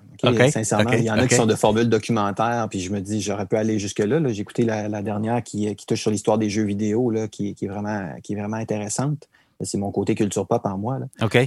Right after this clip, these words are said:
Speaker 1: puis tu vois, puis là, la, la, la, celle que je suis en ce moment, parce que je viens de découvrir qu'il y avait une deuxième saison, j'avais pas compris, c'est Cobra Kai,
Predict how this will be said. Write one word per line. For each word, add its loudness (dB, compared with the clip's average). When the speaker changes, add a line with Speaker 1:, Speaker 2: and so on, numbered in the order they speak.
Speaker 1:
puis 0
tu -2
vois, 6
puis 2
là, 6
la, 2
la, 0
la, 0
celle 4
que 4
je 0
suis 2
en 2
ce -2
moment, 0
parce -4
que 2
je -2
viens 4
de 4
découvrir 4
qu'il 4
y 4
avait 2
une 2
deuxième 2
saison, 4
j'avais 2
pas 2
compris, 0
c'est 2
Cobra 4
Kai, 2